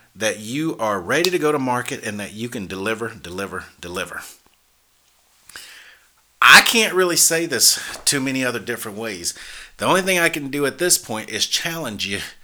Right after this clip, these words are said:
to go, you know, what, what, what, why aren't you making it happen?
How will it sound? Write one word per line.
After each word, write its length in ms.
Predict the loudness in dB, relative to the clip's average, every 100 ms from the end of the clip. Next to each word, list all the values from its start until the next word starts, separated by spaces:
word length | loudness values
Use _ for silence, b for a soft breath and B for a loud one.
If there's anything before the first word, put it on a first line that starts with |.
| B B -4
to 100 | -4
go, 440 | -2 -4 -4 -6 -12 b b b b _ _ _ -16
you 280 | -12 -6 -6
know, 100 | -6
what, 280 | -6 -6 -4
what, 280 | -4 -4
what, 240 | -4 -6 -4 -8 B B
why 340 | -2 2 4 2
aren't 280 | -4 -8 -8
you 180 | -12
making 380 | -10 -10 -8 -10
it 100 | -10
happen? 460 | -8 -8 -10 -12